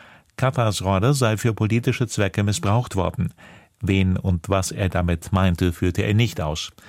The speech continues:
In einem Bericht der B B C heißt es, kritische Stimmen aus dem U-S-Kongress hätten Katar vorgeworfen,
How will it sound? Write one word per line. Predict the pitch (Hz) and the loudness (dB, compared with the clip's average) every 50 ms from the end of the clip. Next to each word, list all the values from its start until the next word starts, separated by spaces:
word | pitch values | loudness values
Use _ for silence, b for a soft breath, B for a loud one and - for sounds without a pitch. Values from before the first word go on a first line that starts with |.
| B B B B B B B B | B B B B B B B B
In | - 113 101 104 | -2 -2 -2 0
einem | - 101 98 98 | 0 0 0 0
Bericht | 90 101 95 127 123 - - | 2 2 0 0 0 0 0
der | 107 95 | 0 2
B | 95 98 | 2 0
B | 85 90 90 | 0 0 -2
C | - - - 110 104 | -2 0 2 2 2
heißt | 95 107 110 113 117 - | 2 2 0 0 0 0
es, | 170 156 - - | 0 0 -2 -2
kritische | - - 120 120 - 120 110 - 117 104 | -2 -2 -2 0 0 -2 -2 -2 -4 -2
Stimmen | - 113 107 104 98 95 | 0 2 2 2 2 0
aus | - - 101 92 - | 0 -2 -4 -2 0
dem | 104 98 92 92 - | 0 0 0 0 0
U-S-Kongress | - 95 92 - - 120 123 - - - 107 101 92 - 95 92 90 - | 0 0 0 0 0 -2 -2 -2 0 0 2 2 0 0 -2 -2 -2 -2
hätten | - 95 - - 101 92 | -2 -2 0 0 -2 0
Katar | - 101 95 - 98 95 | 0 -2 -2 0 -2 -2
vorgeworfen, | - - 117 107 85 104 98 104 104 101 - 127 123 113 | 0 0 0 0 0 0 2 2 0 2 2 2 2 2